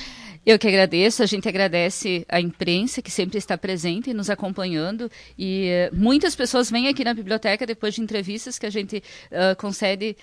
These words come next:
à rádio, as pessoas vêm e dizem, "Olha, eu escutei na rádio que a biblioteca tava reabrindo", então convidar a todas as pessoas que estavam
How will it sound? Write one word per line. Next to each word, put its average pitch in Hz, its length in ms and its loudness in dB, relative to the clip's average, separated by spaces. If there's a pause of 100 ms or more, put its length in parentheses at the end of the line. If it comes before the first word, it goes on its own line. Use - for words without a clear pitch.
(220)
à 180 160 0
rádio, 196 480 2 (320)
as 202 160 -4
pessoas 208 320 -4
vêm 220 180 -2
e - 20 -2
dizem, 220 200 -2
"Olha, 330 160 2
eu 311 40 2
escutei 294 300 -2
na 320 140 2
rádio 285 420 2
que 262 100 -6
a 254 60 -2
biblioteca 254 480 -4
tava 254 200 -6
reabrindo", 254 540 0
então 220 320 -2 (300)
convidar 339 480 4 (100)
a - 140 0
todas 262 300 0
as 247 100 -6
pessoas 247 380 -2
que 262 80 -4
estavam 226 440 2